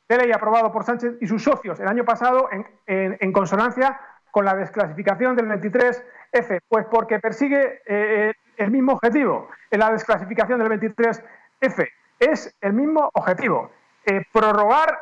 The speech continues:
la democracia, pro-, perdón, prorrogar el franquismo, denominado posfranquismo por Bildu, en este caso hasta mil novecientos ochenta y uno. Y sobre todo, lo que quieren es implicar al rey, implicar al rey en el veintitrés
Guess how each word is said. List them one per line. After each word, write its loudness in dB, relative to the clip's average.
la 0
democracia, -2
pro-, -2
perdón, 0
prorrogar 0
el -4
franquismo, -4
denominado 2
posfranquismo -2
por 2
Bildu, 0
en 2
este 0
caso 2
hasta -4
mil -2
novecientos -2
ochenta 0
y 2
uno. -2
Y 2
sobre 2
todo, 0
lo 0
que -2
quieren 0
es -2
implicar 0
al 0
rey, -2
implicar 0
al 0
rey -4
en -6
el -2
veintitrés -2